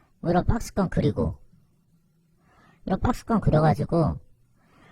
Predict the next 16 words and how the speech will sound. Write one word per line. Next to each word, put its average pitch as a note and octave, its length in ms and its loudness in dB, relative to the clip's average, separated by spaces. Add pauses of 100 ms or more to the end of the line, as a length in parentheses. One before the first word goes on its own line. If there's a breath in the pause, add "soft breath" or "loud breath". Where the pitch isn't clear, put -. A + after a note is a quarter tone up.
(380 soft breath)
뭐 - 100 -6
그냥 G#3 220 4
이렇게 D#3 260 2
박스권까지 G3+ 640 -2
떨어지면 D#3 800 0
여기서 D#3+ 240 2
지지 - 300 -2
받는 D3 300 2
거 - 100 2
보고 A2+ 480 2 (120)
사서 A3+ 520 2 (640 loud breath)
오르는 G3+ 480 6
수익 F3+ 380 -2 (1500)
손절 A3 280 2
딱 G3+ 240 0
잡고, - 440 -2